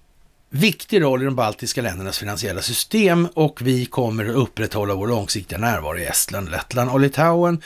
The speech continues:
Genom att stärka styrningen och kontrollen kommer vi att säkerställa operativa synergier." Och det är så här synergieffekter, alltså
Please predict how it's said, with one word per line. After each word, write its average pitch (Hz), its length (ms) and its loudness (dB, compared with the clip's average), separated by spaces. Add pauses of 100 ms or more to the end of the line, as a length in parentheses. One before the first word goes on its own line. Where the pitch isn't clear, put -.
(420)
Genom 208 240 4
att 185 60 2
stärka 156 320 4
styrningen 139 400 0
och 113 60 -8
kontrollen 110 480 -6
kommer 110 240 -2
vi 104 100 -4
att 104 60 -4
säkerställa 131 580 0
operativa 120 540 -2
synergier." 160 800 2
Och 131 160 -4
det 107 80 -8
är 104 60 -6
så 95 60 -8
här 101 60 -6
synergieffekter, 101 960 -4
alltså 117 260 -2